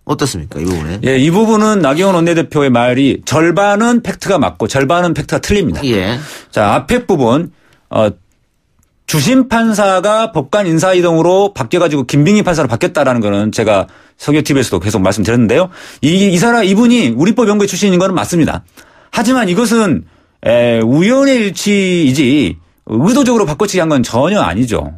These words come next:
Speaker 1: 예.
Speaker 2: 예. 인사 이동으로 자연스럽게 바뀐 겁니다. 아,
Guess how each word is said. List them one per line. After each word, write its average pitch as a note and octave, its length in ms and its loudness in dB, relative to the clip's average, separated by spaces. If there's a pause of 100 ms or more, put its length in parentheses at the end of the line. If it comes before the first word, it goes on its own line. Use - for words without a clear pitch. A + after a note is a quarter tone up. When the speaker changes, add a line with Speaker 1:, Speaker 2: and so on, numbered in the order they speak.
(120)
Speaker 1:
예. A2 40 -8
Speaker 2:
예. E2+ 460 -2 (1040)
인사 G3 360 2
이동으로 G3+ 580 0 (140)
자연스럽게 D#3+ 720 0
바뀐 C3+ 300 -4
겁니다. E2 420 -2 (260)
아, - 180 -10